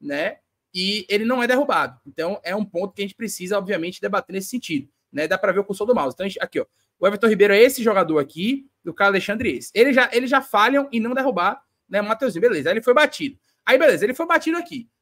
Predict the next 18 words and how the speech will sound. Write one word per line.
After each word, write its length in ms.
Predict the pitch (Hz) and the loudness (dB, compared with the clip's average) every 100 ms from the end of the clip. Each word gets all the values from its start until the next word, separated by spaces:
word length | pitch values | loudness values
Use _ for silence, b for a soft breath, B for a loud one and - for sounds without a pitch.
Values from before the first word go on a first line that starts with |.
| _ - | _ -8
que 60 | |
Alexandre 420 | 233 233 220 190 | -2 -2 -2 -8
segue 300 | 170 247 285 | -4 -2 0
no 100 | 277 | 0
combate, 560 | - 170 139 151 - 285 | -2 -2 0 0 -4 -10
né? 180 | 185 165 | -6 -4
Vai 200 | 175 208 | -2 -2
até 160 | 269 220 | -2 -4
o 40 | |
final 260 | - 170 175 | -8 -8 -8
disputando 360 | - 160 165 | -8 -12 -8
ali 120 | 151 156 | -6 -2
braço 280 | 175 262 | -2 -2
com 100 | - | -6
braço 240 | 175 165 - | -6 -6 -6
com 60 | |
o 40 | 156 | -8
Mateuzinho. 540 | 143 143 123 139 220 | -8 -8 -6 -6 -6